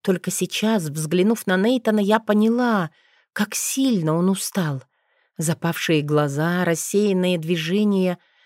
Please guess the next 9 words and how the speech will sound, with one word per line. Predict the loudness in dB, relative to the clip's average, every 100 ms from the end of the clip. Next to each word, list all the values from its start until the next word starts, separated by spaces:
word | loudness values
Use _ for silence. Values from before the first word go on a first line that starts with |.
| -4
обессиленный | -2 -2 -4 -4 -2 0 0 0
вид. | -2 -6 -8 -12 _ _ _ _
Кажется, | -2 0 0 2 2
он | 4
не | 2
спал | 0 0 2
уже | 2 2
несколько | 0 0 -2 0
дней. | 0 0 0 -2 -8